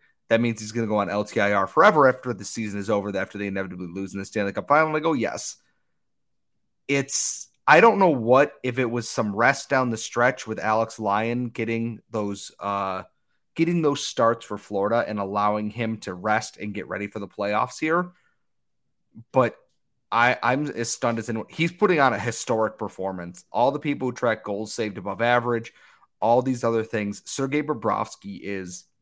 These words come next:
saying it's a heater is almost disrespectful to him. He's on another planet in another solar system. And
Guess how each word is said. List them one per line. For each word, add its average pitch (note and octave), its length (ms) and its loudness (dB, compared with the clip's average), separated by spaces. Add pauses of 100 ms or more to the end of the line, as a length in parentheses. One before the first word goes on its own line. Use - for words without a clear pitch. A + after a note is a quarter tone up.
(1300)
saying F#3 320 2
it's G3+ 120 -2
a D3 40 0
heater A#2+ 520 -4
is G#2+ 280 -4
almost G#2 480 -2
disrespectful - 800 -8
to E2 240 -12
him. - 280 -20 (600)
He's B2+ 220 -2
on A#2+ 300 2 (100)
another G#2+ 840 0
planet F#2+ 1040 -8
in F#2+ 140 -6
another F#2+ 360 -4
solar F#2 460 -6
system. C2 560 -12 (840)
And B2+ 440 0